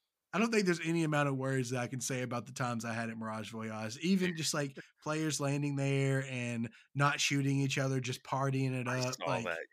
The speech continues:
Speaker 2: yeah. That was
Speaker 1: so
Speaker 2: the
Speaker 1: many good
Speaker 2: coolest.
Speaker 1: times.
Speaker 2: That was, like, when I was, I, like, I already knew Apex was something special, but when I saw that, I was like, "Apex has one of the coolest communities I've ever seen."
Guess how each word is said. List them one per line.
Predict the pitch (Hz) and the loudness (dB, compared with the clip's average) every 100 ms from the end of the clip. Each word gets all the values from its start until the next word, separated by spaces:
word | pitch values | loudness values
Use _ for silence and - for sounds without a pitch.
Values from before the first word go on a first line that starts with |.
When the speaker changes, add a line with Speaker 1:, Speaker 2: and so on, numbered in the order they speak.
| 82 | -6
Speaker 2:
yeah. | 87 90 92 90 - - | 0 4 4 4 0 4
That | 117 | 8
was | 143 147 | 8 6
Speaker 1:
so | |
Speaker 2:
the | 151 | 0
Speaker 1:
many | 143 127 | -2 -2
good | 123 120 | -2 -4
Speaker 2:
coolest. | 98 | -4
Speaker 1:
times. | 101 101 104 | -10 -12 4
Speaker 2:
That | 131 160 | 12 12
was, | 190 156 | 12 6
like, | 156 135 - _ _ _ - | 6 4 -2 _ _ _ -10
when | 127 135 | -2 4
I | 127 | 6
was, | 120 117 104 - - | 6 2 -4 -6 6
I, | 170 190 165 | 6 6 2
like, | 165 123 - | 0 0 4
I | 156 | 8
already | 151 127 | 8 6
knew | 113 110 110 113 | 0 0 0 0
Apex | 107 110 107 - - | 0 2 2 0 -8
was | 107 | -6
something | - 107 95 | -6 -6 -10
special, | - 92 123 | -4 -4 -4
but | 107 92 | -4 -2
when | 117 | 4
I | 123 | 4
saw | 139 196 143 | 4 0 0
that, | 90 95 | 2 2
I | |
was | 98 | 2
like, | 98 | -2
"Apex | 87 - 220 | -4 -4 -4
has | - 92 | -4 -6
one | 95 | -10
of | |
the | 87 | -14
coolest | - 85 82 | -12 -12 -12
communities | 95 78 78 82 | -12 -12 -10 -10
I've | 73 71 | -10 -12
ever | 62 | -12
seen." | - 65 | -10 -10